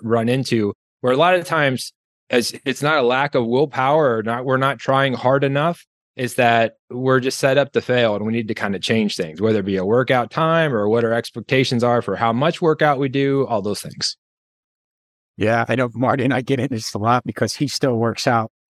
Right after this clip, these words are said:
Speaker 2: later in the day and I work out first thing. But, you know, that's only because I, I s-, when I was in my mid-forties, I started, like you just said, my energy stores were depleted. I couldn't,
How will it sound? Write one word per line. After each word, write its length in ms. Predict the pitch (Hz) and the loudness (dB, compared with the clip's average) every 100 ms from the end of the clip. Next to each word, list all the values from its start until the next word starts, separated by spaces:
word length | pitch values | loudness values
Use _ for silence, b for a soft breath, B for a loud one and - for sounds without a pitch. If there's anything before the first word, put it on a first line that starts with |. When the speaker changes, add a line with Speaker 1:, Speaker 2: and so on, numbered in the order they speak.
| _ - | _ -2
Speaker 2:
later 320 | 117 120 127 | 0 2 0
in 100 | 123 | -2
the 80 | 147 | -4
day 320 | - 151 139 | -2 -2 -2
and 160 | 120 117 | -4 -4
I 280 | 117 127 | -2 0
work 320 | 131 120 113 123 | 0 -2 -2 0
out 240 | 117 117 _ _ _ | 0 -2 _ _ _
first 340 | 127 113 - | 0 0 0
thing. 240 | 160 151 110 | 0 0 2
But, 180 | 117 - _ _ _ - | -2 -2 _ _ _ -4
you 80 | |
know, 100 | 139 127 | -4 -2
that's 340 | 113 156 - - | 0 0 0 -4
only 220 | 143 139 | -2 0
because 600 | 123 - 139 127 117 107 - _ _ _ _ _ _ _ - | -2 -2 0 2 2 -2 -10 _ _ _ _ _ _ _ -4
I, 120 | 123 - | -4 -2
I 120 | 123 | -2
s-, 180 | 117 - | -2 -8
when 160 | 113 120 | -6 -2
I 80 | 127 | 0
was 160 | 131 | 0
in 80 | 127 | 0
my 100 | 123 | 0
mid-forties, 640 | 120 131 - 135 156 135 113 | 0 -2 -2 -2 0 0 0
I 120 | 127 | -2
started, 480 | - 135 127 120 104 _ _ _ _ _ _ | -2 0 0 0 -4 _ _ _ _ _ _
like 180 | 120 110 | -6 -6
you 60 | 110 | -4
just 180 | 123 | -2
said, 240 | - 170 - _ | 2 2 0 _
my 180 | 131 110 | -6 -2
energy 280 | 117 139 123 | 0 0 -2
stores 320 | - 135 127 | -4 0 0
were 80 | 113 | -2
depleted. 540 | 113 - 160 165 123 | -6 -4 -2 0 0
I 100 | 117 | -2
couldn't, 400 | 123 - 143 131 | -4 -4 -4 -4